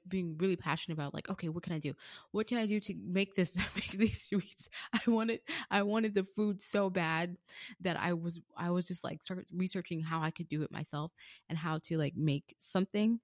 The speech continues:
of the sort or something similar or something like that. I was so frustrated that I couldn't find the food I wanted in my imagination in real life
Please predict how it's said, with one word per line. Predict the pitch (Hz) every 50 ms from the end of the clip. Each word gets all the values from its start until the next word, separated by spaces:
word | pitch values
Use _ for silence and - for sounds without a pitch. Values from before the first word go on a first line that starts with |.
| _ _ _ _ _ -
of | - 175 180 160
the | 160 160
sort | - - - 160 165 170 175 -
or | - 170
something | - - 165 165 165 151
similar | - - - - - 151 156 170 180 190 202 202 202 214 - - - - - - - _ -
or | - 143 156 170 170
something | - - 214 185 180 175
like | 170 170 170
that. | 165 - - -
I | 214
was | 226 220 -
so | - - 233 226 247
frustrated | 247 - - 185 196 - - - 151 147 147 143 -
that | - 131 131
I | -
couldn't | - - 226 233 -
find | - 208 202 190
the | 175
food | - - 180 175 160
I | 147 147
wanted | 147 151 151 147 147 139 139 - -
in | - 156 156
my | 139 143
imagination | 147 147 - 123 139 151 147 143 139 143 147 - 139 135 127 -
in | 143 143 127
real | - - -
life | 151 - - 80 -